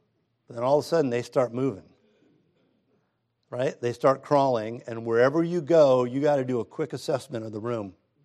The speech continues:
right? Are there outlets? Are there sharp corners? They don't even know, these kids,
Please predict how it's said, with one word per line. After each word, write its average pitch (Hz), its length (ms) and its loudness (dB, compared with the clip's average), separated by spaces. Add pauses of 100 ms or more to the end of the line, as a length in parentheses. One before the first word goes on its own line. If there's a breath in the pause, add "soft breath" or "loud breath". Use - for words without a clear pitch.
(760)
right? - 240 -12
Are 117 100 -6
there 107 240 -6
outlets? 131 680 -4 (840)
Are 104 60 -18
there 104 140 -14
sharp 127 420 -2
corners? 135 880 -2 (1600 soft breath)
They 269 240 8
don't 269 140 8
even 240 240 2
know, 269 440 8
these 139 260 -2
kids, 113 540 0